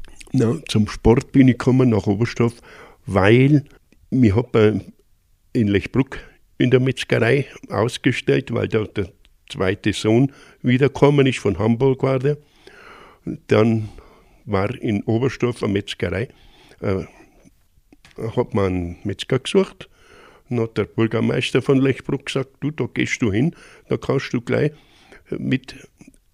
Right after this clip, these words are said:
äh, trainieren, weil die das beste Sommereis gehabt haben. Da kannst du mit trainieren.“ Jetzt haben wir aber der Oberstdorf auch schon kennt, na, na, hat, da kann,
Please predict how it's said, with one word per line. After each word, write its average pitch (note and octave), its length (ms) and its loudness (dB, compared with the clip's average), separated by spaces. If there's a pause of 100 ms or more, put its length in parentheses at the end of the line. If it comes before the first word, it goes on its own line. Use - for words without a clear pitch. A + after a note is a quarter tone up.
(120)
äh, E2+ 120 -8
trainieren, A2+ 760 2 (880)
weil F#2+ 180 -6
die F#2 180 -8
das - 320 -10 (300)
beste - 380 -6
Sommereis A#2 640 0
gehabt - 320 -4
haben. G#3 140 4 (960)
Da C3+ 80 -4
kannst C3+ 280 0
du D3+ 40 2
mit D3 140 -2
trainieren.“ G2 400 2
Jetzt - 180 -4
haben A#2+ 140 2
wir A#2 120 0
aber G#2 140 -2
der A#2 140 -2
Oberstdorf A#2+ 460 -2
auch A#2 80 0
schon - 200 -2
kennt, C3 280 2
na, B2 120 4
na, A#2 240 2
hat, A#2 200 0 (300)
da A2+ 120 0
kann, A#2 280 2